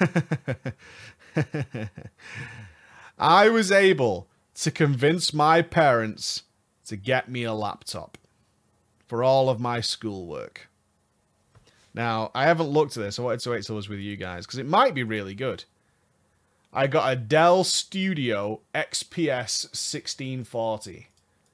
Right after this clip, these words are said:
Okay. I've been waiting to do this. Let's have a look. Oh, Jesus. Oh, sweet Moses. Okay. <laughs>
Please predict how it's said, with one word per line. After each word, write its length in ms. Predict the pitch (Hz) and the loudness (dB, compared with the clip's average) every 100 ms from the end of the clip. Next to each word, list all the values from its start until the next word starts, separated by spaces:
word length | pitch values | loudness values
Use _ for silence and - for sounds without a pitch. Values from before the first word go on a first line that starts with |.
| _ _ _ _ _ - | _ _ _ _ _ -20
Okay. 640 | 57 107 - - - - - _ _ _ _ | -20 -20 -18 -18 -18 -20 -20 _ _ _ _
I've 140 | - | -14
been 120 | 110 104 | -8 -4
waiting 300 | 113 107 101 | -4 -4 -8
to 100 | 92 | -12
do 160 | 80 | -14
this. 320 | 76 101 - - _ _ | -14 -12 -12 -14 _ _
Let's 140 | 135 | -20
have 120 | - | -20
a 40 | 69 | -20
look. 280 | - _ _ _ _ _ _ _ _ _ _ _ _ _ _ _ _ _ _ _ _ _ _ _ _ _ _ _ - | -20 _ _ _ _ _ _ _ _ _ _ _ _ _ _ _ _ _ _ _ _ _ _ _ _ _ _ _ -12
Oh, 220 | 120 113 | -8 -8
Jesus. 640 | - 73 98 104 107 - _ _ _ _ _ _ _ _ _ _ _ _ _ _ _ _ - | -10 -16 -16 -16 -16 -18 _ _ _ _ _ _ _ _ _ _ _ _ _ _ _ _ -18
Oh, 160 | 50 | -16
sweet 400 | 110 - 120 - | -16 -16 -16 -18
Moses. 520 | - - 123 - - _ _ _ _ _ _ _ _ _ _ - | -18 -18 -20 -20 -20 _ _ _ _ _ _ _ _ _ _ -20
Okay. 340 | - - - - - - - _ _ _ - - - - - _ - | -20 -20 -20 -20 -20 -20 -20 _ _ _ -20 -20 -20 -20 -20 _ 0
<laughs> 600 | - 269 240 - 196 | 2 4 4 4 2